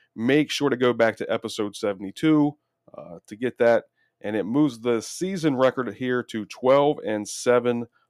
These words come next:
plus four point oh one units. All right, guys. So a really good system there in college basketball. Um, but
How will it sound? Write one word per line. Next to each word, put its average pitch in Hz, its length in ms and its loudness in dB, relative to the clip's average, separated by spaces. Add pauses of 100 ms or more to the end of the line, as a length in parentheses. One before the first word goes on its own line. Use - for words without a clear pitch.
(100)
plus 120 300 2
four 110 460 -2
point 101 500 -6
oh 92 340 -8
one 92 300 -12
units. 92 420 -14
All - 80 -2
right, 123 120 2
guys. 123 220 4 (260)
So 127 140 6
a 123 60 8
really 151 180 6
good 143 180 2
system 135 300 -2
there 123 140 4
in 117 60 -4
college 113 300 2
basketball. 113 720 2 (400)
Um, 104 200 -2
but 110 220 2